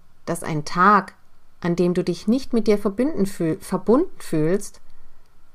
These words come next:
irgendwie ein trauriger Tag ist. Denn ohne das Gefühl der Verbundenheit fühlst du dich alleine oder ein Gefühl der Einsamkeit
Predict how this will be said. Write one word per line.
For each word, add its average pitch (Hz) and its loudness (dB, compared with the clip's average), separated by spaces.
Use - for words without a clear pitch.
irgendwie 226 6
ein 220 2
trauriger 233 4
Tag 139 -4
ist. - -8
Denn 185 2
ohne 254 6
das 202 4
Gefühl 190 4
der 185 0
Verbundenheit 180 2
fühlst 180 4
du 180 0
dich - -6
alleine 160 2
oder 240 8
ein 233 2
Gefühl 226 4
der 220 4
Einsamkeit 160 4